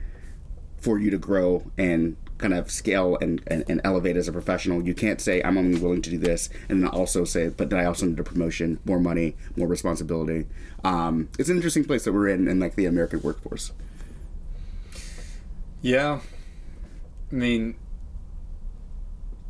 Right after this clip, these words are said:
Speaker 2: you could have included, you should have included a trigger warning ahead of that last thing about, uh,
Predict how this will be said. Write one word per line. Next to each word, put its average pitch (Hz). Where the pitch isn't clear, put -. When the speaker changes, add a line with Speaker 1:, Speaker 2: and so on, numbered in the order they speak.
Speaker 2:
you 120
could 123
have 120
included, 117
you 123
should 127
have 117
included 113
a 101
trigger 117
warning 101
ahead 104
of 101
that 101
last -
thing 107
about, 101
uh, -